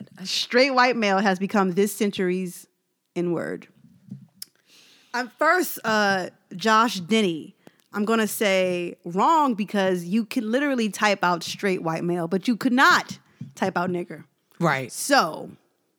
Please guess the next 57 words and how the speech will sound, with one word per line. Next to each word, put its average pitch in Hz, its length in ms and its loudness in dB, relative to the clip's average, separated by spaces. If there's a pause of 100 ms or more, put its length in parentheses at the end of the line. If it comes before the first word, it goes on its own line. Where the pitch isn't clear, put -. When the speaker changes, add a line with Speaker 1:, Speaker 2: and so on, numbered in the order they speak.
Speaker 1:
What 190 200 2
are 220 40 4
you 226 80 4
talking 175 280 2
about? 120 160 -4
Speaker 2:
What 320 120 4
are 359 60 2
you 339 140 4
Speaker 1:
What 339 80 -6
are 311 40 -4
Speaker 2:
talking 302 240 4
Speaker 1:
you - 60 2
Speaker 2:
about? 214 140 4
Speaker 1:
talking 156 120 0
about? 117 300 -10
Speaker 2:
What? 226 300 0
What 277 120 0
are 294 40 4
you 311 80 2
Speaker 1:
What, 269 80 0
Speaker 2:
talking 190 140 -12
Speaker 1:
what 196 100 0
are - 20 2
you 214 60 2
talking 165 180 2
about? 95 220 -8 (160)
Speaker 2:
Right. 196 320 0 (220)
But 226 120 0
here, 330 260 2
here's, 359 320 2
here's 294 240 0
the 226 140 2
best 214 260 0
thing 202 120 -4
that 196 80 -2
happened 190 240 -2
about 165 200 -8
this. 170 140 -10
So 214 160 0
dictionary 285 520 0
dot 208 240 2
com 180 420 0 (120)
Speaker 1:
Okay. 135 220 -2
Speaker 2:
replied 214 440 4
to 196 100 2
him 185 200 2
and 180 100 0
was 180 140 0
like, 175 320 -2 (320)
"The 220 180 2
N-word 339 400 6
is 240 140 4
considered 233 420 2
the 202 100 4
most 214 320 4
offensive 226 580 2
word 202 380 4